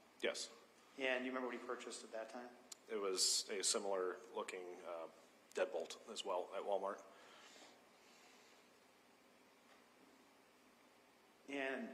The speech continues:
Speaker 2: earlier in your testimony, you recall talking about, um, the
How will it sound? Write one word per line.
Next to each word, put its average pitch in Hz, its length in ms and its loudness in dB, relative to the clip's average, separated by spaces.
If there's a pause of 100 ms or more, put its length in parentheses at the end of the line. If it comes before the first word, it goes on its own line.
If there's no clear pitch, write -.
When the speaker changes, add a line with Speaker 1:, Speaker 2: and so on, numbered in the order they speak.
Speaker 2:
earlier 175 240 10
in 143 60 10
your 131 120 8
testimony, 123 640 4
you 127 120 4
recall 120 380 6
talking 120 420 6
about, 113 440 4 (500)
um, 110 280 2 (280)
the 117 60 -6